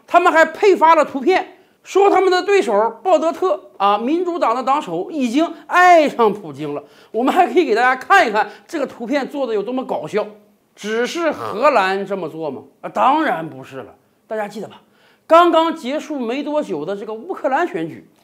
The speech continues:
乌克兰前总统，现在可以叫前总统了啊，波罗申科，他是怎么打他的竞选广告的？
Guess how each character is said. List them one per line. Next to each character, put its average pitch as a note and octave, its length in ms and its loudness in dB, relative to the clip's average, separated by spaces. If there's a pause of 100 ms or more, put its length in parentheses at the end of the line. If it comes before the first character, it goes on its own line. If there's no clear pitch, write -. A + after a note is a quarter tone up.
(320)
乌 G#4+ 200 0
克 F#4 160 2
兰 D#4+ 220 4
前 D#4+ 320 -2
总 D#4+ 160 -2
统， F3+ 340 -8
现 B3+ 160 -6
在 B3+ 60 -4
可 B3 100 -8
以 A#3 40 -4
叫 A#3 100 -4
前 G3+ 120 -6
总 A3 120 -4
统 E3+ 100 -6
了 E3+ 80 0
啊， G3 220 0 (400)
波 D#4 200 0
罗 C#4 220 -2
申 C4 240 -8
科， G#3 260 -8 (400)
他 F#4+ 380 8
是 F#4 160 -6
怎 F3+ 180 -6
么 C#4 140 -2
打 D3+ 240 -4
他 E3+ 100 -10
的 F#3 120 -2
竞 F#3+ 200 -6
选 D3 160 -10
广 A#2+ 160 -14
告 G#2+ 100 -18
的？ F#2 100 -18